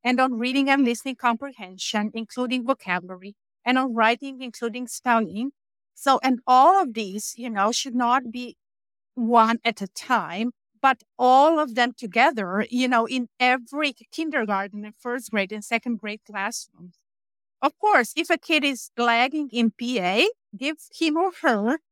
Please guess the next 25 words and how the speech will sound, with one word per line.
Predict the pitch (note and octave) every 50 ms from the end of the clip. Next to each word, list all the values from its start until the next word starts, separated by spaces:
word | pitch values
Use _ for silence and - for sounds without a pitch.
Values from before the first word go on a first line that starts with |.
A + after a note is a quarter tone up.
| _ _ _ _ _ _
uh, | B3 B3 A#3+ A#3 A3+ -
a | - A#3 G3+ - _
good, | - C4 C4 C4 A3+ - _ _ _ _ _ _ _
put | - D#4 B3+
them | E4 D#4+ E4
in | E4 D#4 D4+
a | D4+
good | A3+ G#3+ B3 A#3+ A3+
phonics | - - B3 A3+ A3+ A3+ A3+ G#3 - - - -
program, | _ C4 B3+ F4+ G4+ C#4 G#3+ F#3+ E3+ E3+ F3+ F#3+ G#3 -
and | A#3+ B3 A#3+ G3+
they | A#3+ A#3+ B3+
will | B3 A#3+ C4 B3+ B3
learn | B3 C4 B3 B3 C#4+ E4+ E4
that | A#3+ E3+ D#3+ F3+ G3 - _
i-, | A3+ A#3 A#3 - -
it's | C4 A#3+ - - - - A3+
really | G#3+ B3+ B3+ B3 A#3+
time | - - G#3 G#3 A#3 C4 -
for | - G3+ F#3+
them. | F3+ F3 F#3 _ _ _ _ _ _
But | A#3 A3+
don't | A3+ C4 D#4 -
forget | - - E4 C4+ C#4 C4 B3+ B3
about | A#3+ G#3 - G#3+ G#3 G#3+ G#3+ G#3